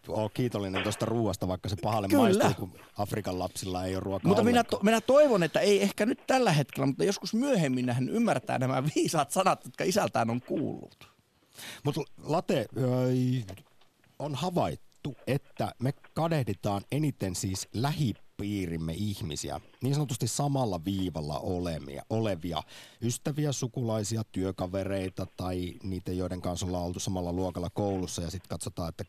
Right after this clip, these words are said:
Speaker 1: kenellä on mitenkin elämä kohdellut, mutta emme niinkään kadehdi sitten tällaisia tuntemattomia, vaikkapa ökymiljonäärejä. Eli jos nyt Ilkka Paananen tienasi kuusikymmentäviisi miltsiä, niin sä oot silti enemmän kateellinen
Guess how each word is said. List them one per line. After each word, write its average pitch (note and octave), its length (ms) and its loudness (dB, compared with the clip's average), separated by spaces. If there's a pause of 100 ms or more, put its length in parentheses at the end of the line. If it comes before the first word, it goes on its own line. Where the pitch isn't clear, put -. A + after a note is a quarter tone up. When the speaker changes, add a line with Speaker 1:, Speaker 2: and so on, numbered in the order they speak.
Speaker 1:
kenellä F2 320 -4
on F2 80 -4
mitenkin F2+ 380 -6 (840)
elämä G2+ 360 0 (140)
kohdellut, G2+ 640 0
mutta F#2+ 280 -6 (120)
emme C3 320 0
niinkään A2 420 -2
kadehdi F#2+ 340 -4
sitten - 280 -6
tällaisia G2 360 -4 (240)
tuntemattomia, F#2+ 720 -2
vaikkapa G2+ 460 0 (540)
ökymiljonäärejä. F2+ 1300 -2
Eli F2 120 -6
jos F2 180 -8
nyt E2+ 120 -6 (160)
Ilkka F#2+ 280 -6
Paananen F2+ 680 -2
tienasi F#2 320 -6
kuusikymmentäviisi G2 680 -6
miltsiä, G2 640 -2
niin F2 240 -8 (520)
sä A#2+ 120 -2
oot A2 140 -2
silti B2 200 0
enemmän G#2+ 300 0
kateellinen G2 540 -4